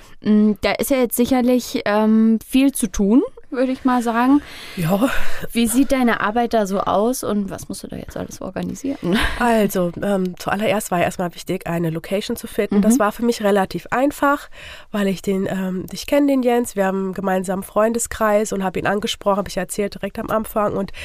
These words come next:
Speaker 2: er hatte mir da grünes Licht gegeben und hat gesagt, „Wenn du, wenn du da Lust drauf hast,
Speaker 1: Ja.
Speaker 2: dann vertraue ich dir, rock das Ding hier.“ Und, äh, ja, Promotion, ne? Promotion und, ähm,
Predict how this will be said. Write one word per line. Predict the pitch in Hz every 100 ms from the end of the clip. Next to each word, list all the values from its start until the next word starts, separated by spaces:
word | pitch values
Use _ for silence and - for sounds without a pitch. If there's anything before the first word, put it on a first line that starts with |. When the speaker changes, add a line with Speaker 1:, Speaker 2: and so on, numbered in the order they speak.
| - -
Speaker 2:
er | 202
hatte | 220
mir | 214
da | 190 180
grünes | - 196 190 220
Licht | 214
gegeben | 214 190 190 196
und | 185
hat | -
gesagt, | 185 175 185 -
„Wenn | 190
du, | 196 202 202 - -
wenn | 220
du | 262
da | 262
Lust | 247 277 -
drauf | 233 -
hast, | 226 202
Speaker 1:
Ja. |
Speaker 2:
dann | 196 208 208 208 -
vertraue | - 233 220 208
ich | 214
dir, | - 202
rock | 196 -
das | 226 -
Ding | 233 247
hier.“ | - 285 349 - - - - - - -
Und, | 226 220 220 -
äh, | 190
ja, | 190 208 170
Promotion, | - 208 247 277 - 175
ne? | 175 202 254 - - - - - -
Promotion | - 220 240 269 - 254
und, | 254 - 196 190 - -
ähm, | 185 175 175